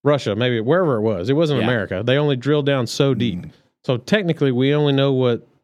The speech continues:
Speaker 1: that is.
Speaker 2: Yeah, I don't know the, the right answer.
Speaker 1: I don't
Speaker 3: That's a,
Speaker 1: either.
Speaker 3: that's a freaky
Speaker 2: Somebody
Speaker 3: story.
Speaker 2: smarter than me
Speaker 1: It is. <laughs> It's true.
Speaker 2: can,
Speaker 3: The Russian
Speaker 2: can look at data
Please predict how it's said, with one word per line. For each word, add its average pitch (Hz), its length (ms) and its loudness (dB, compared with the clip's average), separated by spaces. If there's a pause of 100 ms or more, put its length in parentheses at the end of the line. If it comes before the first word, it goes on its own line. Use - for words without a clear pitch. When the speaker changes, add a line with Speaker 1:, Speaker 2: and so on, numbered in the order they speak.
(140)
Speaker 1:
that 113 280 0
is. - 300 -10 (320)
Speaker 2:
Yeah, 98 180 -6
I 104 60 -4
don't 117 160 -4
know 113 160 -2
the, 98 240 -6 (320)
the 98 80 -10
right 95 240 -6
answer. 87 320 -10
Speaker 1:
I 117 80 -2
don't 127 80 -2
Speaker 3:
That's 156 100 -2
a, 240 60 0
Speaker 1:
either. 101 240 -4
Speaker 3:
that's - 140 -4
a 139 60 -2
freaky - 360 -6
Speaker 2:
Somebody 196 320 0
Speaker 3:
story. 190 200 0
Speaker 2:
smarter 160 500 -2
than 127 160 -2
me 123 100 -2
Speaker 1:
It 113 80 0
is. 117 420 -2
<laughs> - 60 -16
It's 117 200 -2
true. - 200 -2
Speaker 2:
can, 123 240 -4
Speaker 3:
The 110 100 -2
Russian 120 360 0
Speaker 2:
can 143 60 0
look 180 200 0
at 151 120 0
data 123 540 -2